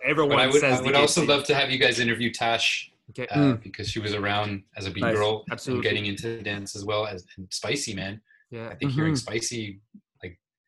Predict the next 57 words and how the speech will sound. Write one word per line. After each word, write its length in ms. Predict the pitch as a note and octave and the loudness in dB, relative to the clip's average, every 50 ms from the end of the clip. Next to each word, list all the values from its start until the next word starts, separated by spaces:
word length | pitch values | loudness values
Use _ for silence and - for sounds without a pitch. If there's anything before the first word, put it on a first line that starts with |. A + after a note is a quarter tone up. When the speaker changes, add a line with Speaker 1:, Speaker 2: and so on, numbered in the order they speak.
| _ _ _ - | _ _ _ -8
Speaker 2:
I 60 | G#2+ | -2
know 100 | A2 A#2+ | 0 2
you 100 | B2 B2+ | 2 4
guys 180 | A#2 A#2+ A2 G#2 | 4 4 4 4
are 60 | G#2+ | 2
focusing 480 | - - B2+ A2+ G2 F2+ - - G#2+ G2 | 0 0 0 0 0 0 -4 -2 -2 -4
on 140 | F#2+ F#2 F#2 | -4 -6 -8
the, 60 | F#2 | -10
on 160 | - - F2+ | -14 -16 -18
the, 60 | F2+ F2+ | -18 -18
on 280 | - _ _ _ - | -18 _ _ _ -16
the 60 | - - | -14 -8
breaking 200 | - C#3+ D3+ D#3 | -6 -4 -4 -2
Speaker 1:
Uh, 60 | D#3+ | -2
it's, 140 | D#3+ D#3 D3+ | 0 0 0
Speaker 2:
side, 240 | D3 C#3+ D3 D#3+ E3 - | 0 0 -2 -2 -4 -4
but 240 | C#4+ - D3+ C#3+ - - _ - | -2 -2 -2 -4 -6 -8 _ -4
Speaker 3:
We'll 120 | D#4 C#4 | -2 0
Speaker 1:
it, 40 | D3 C#3+ | 2 4
Speaker 3:
see. 60 | C#3+ | 4
Speaker 1:
it's 280 | C#3 C#3 D3 C#3+ - - - | 4 4 2 -2 -4 0 4
Speaker 2:
Oh, 200 | D#3+ F3 F#3 D3+ - | 4 6 6 4 4
also 440 | - C#3 E3+ E3 - G#3 E3+ D3 C3+ | 4 2 2 4 2 2 2 2 0
Cholo. 440 | - - D3+ D#3 D#3+ C#3+ A2 G2+ A2 | 2 4 4 6 6 4 2 2 0
I 100 | G2+ G2+ | -4 -6
think 180 | - C#3 C3 - | -6 -8 -6 -4
Cholo 300 | - C#3 C3+ C3+ C#3+ B2 | -4 -2 -2 0 0 0
would 140 | A2+ A2 G2+ | 0 -2 -4
be 100 | G#2 G2 | -6 -8
great 240 | G2+ G2+ G2+ G2 - | -6 -6 -8 -8 -8
for 100 | - G#2+ | -12 -12
you 100 | G2+ G2 | -8 -6
guys 180 | G2+ F#2+ F#2 | -4 -2 2
Speaker 3:
Cholo 180 | - C3+ C3 C3 | 4 6 6 6
Speaker 2:
to 40 | B2 | 6
interview 180 | C3 D#3 - G2 | 6 4 2 2
Speaker 3:
B? 60 | F#2+ | -2
Speaker 2:
because 180 | - A2+ G#2+ | -2 0 2
I, 100 | A#2 A2+ - - | 2 2 2 0
I've 160 | A#2 A#2 - | -2 -2 -2
heard 220 | - C3 C3+ C3+ B2+ | -2 0 0 2 2
a 40 | |
lot 200 | A#2+ A#2+ A#2+ A#2+ | 2 2 2 2
of 100 | A#2+ A2 A2 | 2 0 0
the, 380 | A2 G#2+ G#2 G#2 G2+ G2+ G2 - | -2 -2 -2 -2 -4 -6 -8 -8
the 80 | G#2+ | -6
interviews 360 | G#2 A2 G#2 G#2+ A2+ G#2+ G#2 - | -4 -4 -4 -4 -4 -4 -4 -4
you 60 | - | -4
guys 280 | A2+ G#2 G#2 G2+ - - - | -2 -2 -2 -4 -6 -6 -4
did 160 | G#2+ G2+ G2 | -4 -4 -4
with 100 | G2 - | -6 -10
Tactical 480 | - - - A#2 - - - - B2 A#2+ | -10 -10 -12 -12 -14 -16 -12 -10 -8 -8
and 100 | A#2 G#2+ | -8 -6
stuff, 200 | - - B2 - - | -4 -4 -4 -4 -6
and 160 | G#2 G2+ F#2+ _ _ - - _ _ | -8 -10 -10 _ _ -20 -20 _ _
hearing 240 | - C3 B2 A2+ A2 | 0 2 2 2 2
his, 300 | A#2+ B2 A#2 A2+ A2+ | 2 2 2 0 -2